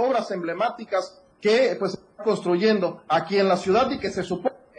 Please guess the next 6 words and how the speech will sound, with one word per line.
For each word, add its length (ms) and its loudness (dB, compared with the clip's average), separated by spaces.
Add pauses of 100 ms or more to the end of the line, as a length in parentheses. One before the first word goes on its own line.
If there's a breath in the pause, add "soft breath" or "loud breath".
(200 loud breath)
traerán, 500 4
eh, 260 4
desarrollo 680 2
para 160 2
el 60 2
municipio. 580 -6